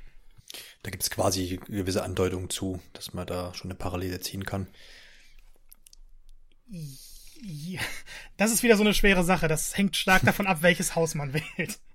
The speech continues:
Speaker 1: Ah, okay, alles klar,
Speaker 2: Ähm,
Speaker 1: alles klar.
Speaker 2: denn die
Speaker 1: Du hast jetzt quasi, äh, ähm, noch schon einen zweiten, ähm, Durchgang, ähm, gestartet oder hast du dich quasi,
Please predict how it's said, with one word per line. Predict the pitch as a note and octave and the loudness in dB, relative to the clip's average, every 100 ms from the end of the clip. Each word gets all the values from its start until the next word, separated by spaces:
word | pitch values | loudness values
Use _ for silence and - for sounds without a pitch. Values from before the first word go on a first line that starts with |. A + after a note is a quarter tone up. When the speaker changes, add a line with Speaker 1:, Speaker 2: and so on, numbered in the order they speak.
| - - - | -20 -4 6
Speaker 1:
Ah, | D#3+ G#2+ | 6 6
okay, | - F2+ | 0 -4
alles | F#2 | -4
klar, | - D#3 | 0 0
Speaker 2:
Ähm, | |
Speaker 1:
alles | - | 0
klar. | - F3 | 0 2
Speaker 2:
denn | E3 | 6
die | |
Speaker 1:
Du | F3+ | 10
hast | C3 - | 10 10
jetzt | - | 4
quasi, | - C3+ C#3+ C#3 C#3+ C#3+ | 8 10 10 6 0 -2
äh, | - - C3+ B2 B2+ A#2 A2+ | -2 0 4 4 2 0 0
ähm, | A2 G#2+ G#2 C#2+ - - - - A#2 | 0 -2 -4 -6 -8 -12 -14 -14 -6
noch | A2 A#2+ - | 0 0 2
schon | - C3+ | 2 4
einen | |
zweiten, | A#2+ A#2+ C#3 E3 D#3 D3 | 6 6 6 4 0 -2
ähm, | - A#2+ B2 A#2+ - | 0 2 2 -2 2
Durchgang, | C3 C3+ - - G#2+ G#2+ G#2+ G#2+ | 4 4 2 2 4 4 0 -2
ähm, | G#2 G2 F#2 F#2+ F#2 _ - - _ - | -4 -4 -4 -6 -10 _ -20 -20 _ 0
gestartet | F3 - B3+ E3+ G3 D#3 | 2 4 6 6 4 0
oder | B2+ | 2
hast | B2 | 4
du | B2+ | 0
dich | A2 | -2
quasi, | - A2 G#2+ A2 | 6 6 6 0